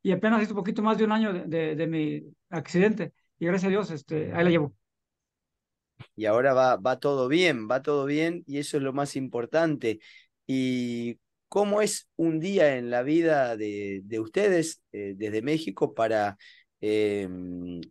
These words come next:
Speaker 2: consensuar todo lo que tiene que ver con la actividad física, la actividad laboral, eh, en qué horarios, eh, desarrollan el deporte, eh, cómo se organizan? Porque no solamente están en la zona rural,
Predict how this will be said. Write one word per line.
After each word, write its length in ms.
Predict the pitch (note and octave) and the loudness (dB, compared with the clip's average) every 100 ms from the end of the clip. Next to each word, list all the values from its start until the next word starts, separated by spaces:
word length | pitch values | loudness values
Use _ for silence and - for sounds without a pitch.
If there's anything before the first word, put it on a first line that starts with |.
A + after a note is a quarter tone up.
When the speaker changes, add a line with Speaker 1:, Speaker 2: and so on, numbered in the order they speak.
| - | -6
Speaker 2:
consensuar 680 | B2 B2+ C3 C3 - D#3+ | -4 -4 -6 -6 0 0
todo 180 | D#3 E3 | 4 4
lo 120 | D#3 | 4
que 80 | C3 | 0
tiene 260 | C#3+ D#3 B2+ | -4 -4 -2
que 100 | B2+ | 0
ver 240 | C#3+ C#3 | 0 -2
con 320 | - B2 F#2+ - _ _ _ _ | 0 0 0 -10 _ _ _ _
la 260 | - G#2 A#2 | -4 2 2
actividad 520 | G#2+ - A#2+ C3+ D#3 | 2 -4 -2 4 4
física, 720 | D#3 F3+ F3 - F3+ - F#3 - - | 2 -4 -6 -8 -8 -4 -4 -4 -10
la 340 | B2+ A#2 A#2 | -4 0 2
actividad 520 | A2+ G#2+ A2 G2+ A2+ A2+ | 0 -2 -4 0 0 0
laboral, 680 | A2+ A2 C3 D#3+ D#3+ D#3+ D#3+ _ _ _ - | 0 0 2 2 2 0 -6 _ _ _ -8
eh, 540 | G#2+ G#2+ G#2+ G2+ G#2+ | -4 -2 -2 -2 -6
en 260 | C3 C3 C3 | -8 -10 -8
qué 120 | D3 | -2
horarios, 800 | C#3+ C#3 D3 C#3 C3+ B2 A2+ - | 0 2 2 2 0 0 -4 -14
eh, 480 | - C#2+ D2+ F2 E2+ | -12 -10 -6 -6 -6
desarrollan 880 | F2+ G2+ - G#2 E3+ F3+ D3+ C#3+ C3+ - | -6 -6 -6 -2 2 2 2 -2 -4 -12
el 160 | A2+ | -8
deporte, 680 | F#2+ G2+ E3+ E3 D3+ D3+ D3 D3 - _ _ | -8 -2 2 2 2 0 0 -2 -20 _ _
eh, 320 | G#2+ G#2+ G#2 - | -2 0 -2 -4
cómo 300 | - E3 D3+ | -2 0 0
se 140 | - | -4
organizan? 840 | A2 G#2 A2+ F3 E3 D3+ C#3+ D3 C#3+ _ _ | -4 -4 0 0 0 0 0 -2 -6 _ _
Porque 580 | A2+ A2+ A2+ A2+ A2 A2 | -6 -4 -2 2 4 2
no 120 | C#3 | 0
solamente 480 | C#3+ D3+ D3 D3 C#3 | -4 -2 -2 -2 -4
están 240 | A#2+ - | -4 -4
en 100 | C#3 | -4
la 80 | B2 | -6
zona 300 | A2+ C#3+ C3+ | -6 -4 -4
rural, 500 | B2 C3+ A3+ G#3+ C3 | -2 0 2 2 0